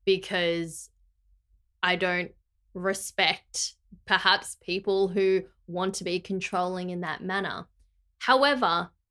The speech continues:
that is not a boundary. I am not someone who is disrespecting your boundaries just because I'm not giving in to your need to control me. And that is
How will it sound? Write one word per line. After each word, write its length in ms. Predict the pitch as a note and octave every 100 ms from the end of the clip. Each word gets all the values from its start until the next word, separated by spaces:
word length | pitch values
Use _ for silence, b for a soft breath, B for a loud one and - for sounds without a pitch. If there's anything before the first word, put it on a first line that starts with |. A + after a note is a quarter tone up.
| -
that 240 | G3+ B3
is 180 | B3+ G#3+
not 180 | A3 G#3+
a 40 |
boundary. 720 | G3 G3+ G#3 G#3+ G#3 C3+ - -
I 180 | G3
am 140 | A3+ A3
not 220 | A3 G#3
someone 300 | A3+ A3+ G#3
who 160 | F3+ F#3
is 240 | F3+ D#3+
disrespecting 800 | A3 A3 A3+ G#3+ - G#3 - G3+
your 100 | F3+
boundaries 600 | E3+ F3+ F#3 F3+ E3+ E3 - E3+
just 300 | - G3+ -
because 380 | G3+ F#3+ F3 E3+ -
I'm 220 | G3 G3
not 260 | F#3+ - F3
giving 340 | F3+ F3+ F3+
in 300 | F#3 E3 E3 _ _ -
to 140 | - F#3
your 300 | G3 G#3+ A3+
need 500 | G3 E3+ E3 E3 - -
to 120 | F#3
control 600 | - F3 - G3 E3 D#3
me. 440 | E3 D#3+ - F3 _ _ _ _ _ _ _ _ _ _ _ _ _ _ _ _ _ _ _ _ _ -
And 120 | G#3+ G#3+
that 160 | A3
is 420 | A3+ G#3 F#3 -